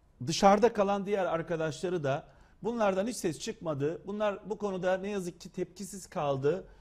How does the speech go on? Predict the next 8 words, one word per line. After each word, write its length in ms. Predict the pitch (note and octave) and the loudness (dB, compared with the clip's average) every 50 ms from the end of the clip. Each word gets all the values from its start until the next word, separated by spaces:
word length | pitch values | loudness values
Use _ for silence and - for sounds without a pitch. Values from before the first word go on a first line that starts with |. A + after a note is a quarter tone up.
| - - - - - - | -20 -20 -20 -20 -10 -4
E, 320 | E3 F3 F3 F3 F3 E3+ | -2 0 0 0 -2 -2
biz, 320 | G3 A3 A3 G3 - - - | -4 -4 -6 -6 -8 -8 -4
e, 360 | E3 E3+ E3+ E3+ E3+ E3+ E3 - - - | -2 0 0 0 0 0 -2 -6 -10 -6
bu 260 | C3+ E3+ A#3 - - | -4 -2 -2 2 4
adaylığı, 680 | F3 F3+ D#3+ E3+ D#3+ D3+ D3+ C#3+ C#3+ C#3+ D3 E3+ G#3 G3+ - - - - _ _ _ - - - - | 4 4 6 6 4 4 4 4 4 4 4 2 2 -2 -6 -12 -20 -20 _ _ _ -20 -20 -8 -2
e, 60 | C#3 | 0
hak 420 | C#3+ C#3+ C#3 D3 C#3 F3+ G#3+ G#3 G#3+ | 0 2 0 0 -2 -2 -2 -2 -2
ettiğine 600 | F#3 D3 C#3+ - E3+ D#3 D3+ E3 F#3+ G#3+ G#3+ | -2 -2 -4 -4 -4 -4 -4 -4 -6 -6 -8